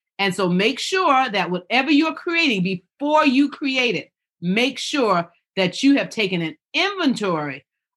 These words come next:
of your ideal client, wherever that potential client, wherever that person is. Okay. Uh,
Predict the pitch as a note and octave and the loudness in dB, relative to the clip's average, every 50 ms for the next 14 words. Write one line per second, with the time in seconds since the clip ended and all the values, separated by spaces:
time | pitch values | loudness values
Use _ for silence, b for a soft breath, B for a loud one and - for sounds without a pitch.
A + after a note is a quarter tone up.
0 | _ _ G3+ G3 F3+ D#3 F3 F3+ A3 B3 C4+ C4 - G#3+ A3+ A#3+ B3+ B3 F#3+ F3+ | _ _ 2 2 2 2 0 2 2 2 0 2 2 2 4 4 2 0 -2 -2
1 | A#3 A#3 A#3 A#3 A#3 - - - - B3 A3+ F#3+ E3+ D#3 D3+ C#3+ - - _ _ | 0 0 0 0 -4 -8 -16 -6 -2 0 2 2 2 0 -4 -10 -14 -18 _ _
2 | _ _ _ _ _ _ E3+ F3 F3 F3 - _ G#3 A#3 B3 C4 C#4 C4+ B3+ A#3 | _ _ _ _ _ _ -2 -2 -2 -4 -6 _ 2 2 2 4 2 0 0 -2
3 | F3 - F#3 - - C4+ B3+ A#3+ A#3+ G3 F3+ G3 F#3 E3+ E3+ E3+ D#3+ F3 F#3 F3+ | -6 -8 -8 -2 0 0 0 0 -2 -4 -2 0 0 0 0 0 -2 -4 -4 -2
4 | G3+ G#3 G#3 G3 F#3+ F#3+ F3+ - - F#3+ F3 F3 F3 D#3+ C#3+ D#3+ E3+ D3 - - | -2 -4 -2 -2 -2 -2 -2 -2 -4 -4 -4 -4 -6 -10 -12 -10 -10 -10 -10 -12
5 | - - _ _ _ _ _ _ - F3 F3 A3 G#3+ G3+ G3 F#3+ F#3+ b b b | -18 -20 _ _ _ _ _ _ -12 -4 0 2 2 2 2 -2 -4 b b b
6 | b b b b _ G#3 G#3 - G3+ | b b b b _ 2 2 2 2